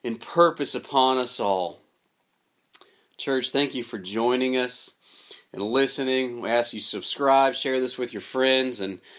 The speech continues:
join us on Sunday as we've got two live stream services, eight thirty and eleven. And as you go,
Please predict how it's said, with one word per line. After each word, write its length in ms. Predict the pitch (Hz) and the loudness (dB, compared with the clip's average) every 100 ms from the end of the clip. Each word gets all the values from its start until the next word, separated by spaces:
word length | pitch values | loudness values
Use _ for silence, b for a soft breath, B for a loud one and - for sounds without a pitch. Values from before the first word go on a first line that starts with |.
| B B | B B
join 260 | - 147 151 | 0 4 4
us 140 | 151 | 4
on 200 | 151 143 | 2 2
Sunday 600 | 135 147 143 131 135 135 | 2 2 2 2 4 4
as 120 | 127 131 | 2 -2
we've 140 | 120 | 2
got 200 | 120 117 | 2 2
two 180 | - 139 | -2 2
live 320 | 135 135 127 | 4 4 2
stream 380 | - 139 131 123 | -4 -2 -2 0
services, 580 | - 127 131 127 123 - | 0 0 2 -2 -2 0
eight 260 | 117 120 | -2 0
thirty 360 | 123 123 123 123 | 0 0 0 -2
and 100 | 123 | -2
eleven. 500 | 113 110 104 101 98 B B B B B B - | -2 -2 -4 -6 -10 B B B B B B -12
And 120 | 90 | -2
as 160 | 123 123 | 0 0
you 100 | 151 | 0
go, 540 | 147 156 143 107 92 | 4 4 6 2 -2